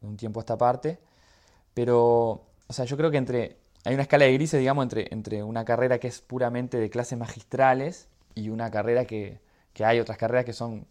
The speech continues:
que, que hay un componente de, de discusión, intercambio mu-, muy grande,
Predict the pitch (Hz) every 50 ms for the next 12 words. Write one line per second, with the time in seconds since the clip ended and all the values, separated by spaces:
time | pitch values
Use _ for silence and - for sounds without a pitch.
0 | _ _ _ _ _ - 95 - - 110 104 113 117 110 110 110 98 104 110 117
1 | 113 - 117 107 101 95 95 - - - - - - 101 98 95 - - 101 -
2 | - 120 120 123 113 110 104 - 117 120 117 107 104 107 - - _ _ - 107
3 | 110 127 135 131 123 127 131 131 131 131 135 147 156